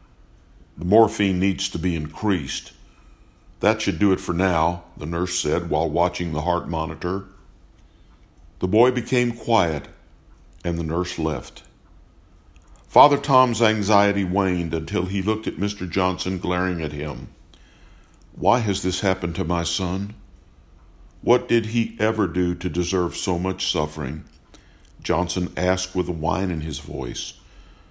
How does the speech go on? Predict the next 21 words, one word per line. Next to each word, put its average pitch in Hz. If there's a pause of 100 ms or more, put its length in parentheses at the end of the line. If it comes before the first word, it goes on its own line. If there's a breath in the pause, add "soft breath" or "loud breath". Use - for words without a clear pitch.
(280 soft breath)
The 101
priest 110
said, 92 (800)
"We 98
don't 98
know 98
why 82
there 76
is 78
suffering, 80
Mister 78
Johnson. 90 (880 soft breath)
God 85
doesn't 90
want 87
people 87
to 76
hurt, 92
but 90
it 85
happens. 95